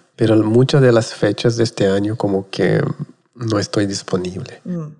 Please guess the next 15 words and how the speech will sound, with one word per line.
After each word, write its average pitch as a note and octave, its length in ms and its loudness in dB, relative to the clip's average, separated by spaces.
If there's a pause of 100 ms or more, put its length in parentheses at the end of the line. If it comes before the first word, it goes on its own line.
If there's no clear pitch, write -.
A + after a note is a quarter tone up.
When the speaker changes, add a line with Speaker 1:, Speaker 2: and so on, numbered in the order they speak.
(160)
Speaker 1:
Pero D3+ 380 4
yo D#3 180 4
creo F3 140 4
que F3+ 100 0
un D#3+ 120 4
poquito D#3 400 2
más B2 280 4
próximo A#2+ 460 0
año, - 240 -4
especialmente A2+ 680 0
el A2+ 80 -2
comienzo, F2+ 520 -2
enero, G2 280 -2
febrero, - 460 -2
marzo. - 420 -8